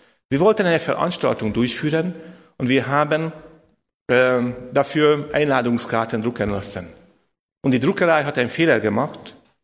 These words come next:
Die hintere Seite war verkehrt gedruckt. Wir mussten die Sachen zurückschicken. Aber das war schon fast zu spät. Die Veranstaltung hat am Donnerstag begonnen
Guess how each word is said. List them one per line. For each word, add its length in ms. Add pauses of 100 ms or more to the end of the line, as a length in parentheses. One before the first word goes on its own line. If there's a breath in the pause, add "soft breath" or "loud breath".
(560)
Die 240
hintere 520
Seite 540 (100)
war 120
verkehrt 640 (680)
gedruckt. 600 (720)
Wir 80
mussten 320
die 60
Sachen 280
zurückschicken. 580 (1000)
Aber 420 (100)
das 180
war 100
schon 180
fast 240
zu 80
spät. 540 (720)
Die 40
Veranstaltung 640
hat 160
am 340
Donnerstag 500
begonnen 480